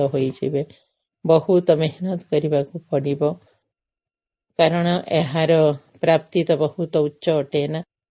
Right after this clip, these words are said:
ବାବା କହୁଛନ୍ତି, ଯୋଗ ବଳ ଦ୍ୱାରା ତୁମେ ବିଶ୍ୱର ମାଲିକ ହେଉଛ, କର୍ମେନ୍ଦ୍ରିୟ ଉପରେ ବିଜୟ ପ୍ରାପ୍ତ କରୁଛ। ସେଥିପାଇଁ ଭାରତର ଯୋଗ ପ୍ରସିଦ୍ଧ ଅଟେ।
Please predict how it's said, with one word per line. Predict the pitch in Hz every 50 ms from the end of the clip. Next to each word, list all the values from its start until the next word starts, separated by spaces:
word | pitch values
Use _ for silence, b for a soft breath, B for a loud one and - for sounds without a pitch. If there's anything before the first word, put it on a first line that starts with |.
| _ _
ବାବା | 180 160 170 170 165 185 185
କହୁଛନ୍ତି, | 180 185 185 190 180 180 190 175 170 175 - 180 185 180
ଯୋଗ | 175 - 170 160 156 170 190
ବଳ | 185 185 185 170 170 165
ଦ୍ୱାରା | 160 - 165 156 147 151 156 175 b b b b b _ _ _
ତୁମେ | 170 170 165 165
ବିଶ୍ୱର | 151 147 147 147 - - - 170 156 151 147
ମାଲିକ | 147 147 143 143 143 143 151 156 - 156
ହେଉଛ, | 143 156 139 135 139 139 - - 143 156 - _ _ _ _ _ _ _ _
କର୍ମେନ୍ଦ୍ରିୟ | - 165 160 160 165 170 180 185 175 165 160
ଉପରେ | 160 156 151 - 147 143 151 147
ବିଜୟ | 156 151 139 143 - 147 151
ପ୍ରାପ୍ତ | 151 - 156 143 135 - - 147
କରୁଛ। | 139 - 143 143 139 139 131 135 - 143 143 165 - b b b b b _ _ -
ସେଥିପାଇଁ | - 175 156 151 - 170 156 - 156 147 147 139 139 139 - - _ _ _ _ _ -
ଭାରତର | 151 139 143 180 175 175 185 180 180 180 165 175
ଯୋଗ | 156 165 156 147 147 160
ପ୍ରସିଦ୍ଧ | 156 156 - 151 147 - - - 160 151 143 156
ଅଟେ। | 143 139 135 - _ - 135